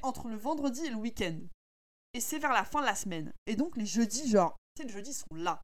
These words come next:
Tu passes toujours des bonnes soirées les jeudis. Moi, j'ai toujours passé des soirées farfelues les jeudis. Euh, et donc, euh, je pense qu'il y a un truc avec les jeudis. Et là, c'était un signal. Genre, c'était vraiment un... Tu sais ? Bref. Du coup, voilà. C'est tout ce que j'ai à dire. Euh, c'est un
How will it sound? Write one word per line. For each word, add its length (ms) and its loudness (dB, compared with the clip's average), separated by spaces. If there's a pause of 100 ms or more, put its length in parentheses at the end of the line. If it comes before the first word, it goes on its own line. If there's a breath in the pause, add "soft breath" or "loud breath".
(180)
Tu 100 -8
passes 180 6
toujours 240 -4
des 80 -2
bonnes 240 0
soirées 320 -2
les 80 -4
jeudis. 280 -6
Moi, 120 -2
j'ai 100 -4
toujours 240 -8
passé 220 -10
des 180 -8 (260)
soirées 320 -6
farfelues 420 0
les 100 -2
jeudis. 360 -6 (680)
Euh, 600 -4
et 120 -6
donc, 240 -6
euh, 60 -2
je 80 -4
pense 180 -4
qu'il 180 -4
y 140 -6
a 40 -2
un 60 -4
truc 180 -6
avec 140 -6
les 80 -6
jeudis. 380 -8
Et 60 -4
là, 200 6
c'était 200 -6
un 100 -2
signal. 580 2
Genre, 240 -4
c'était 220 -12
vraiment 520 -10
un... 160 -10 (960)
Tu 100 -4
sais ? 140 -4 (400)
Bref. 380 6 (400)
Du 100 -8
coup, 140 -8
voilà. 360 6 (120)
C'est 100 -8
tout 100 -4
ce 100 0
que 60 6
j'ai 120 4
à 100 6
dire. 300 -4 (400)
Euh, 580 -2 (100)
c'est 220 -2
un 220 4